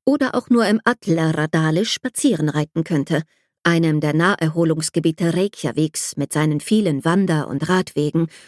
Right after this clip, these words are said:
und sogar einem Reitpfad, der direkt aus dem Stalldorf Faukursch im Videdalisch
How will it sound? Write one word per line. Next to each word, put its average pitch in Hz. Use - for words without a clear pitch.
und 226
sogar 233
einem 277
Reitpfad, 196
der 220
direkt 226
aus 233
dem 208
Stalldorf 202
Faukursch 233
im 170
Videdalisch 165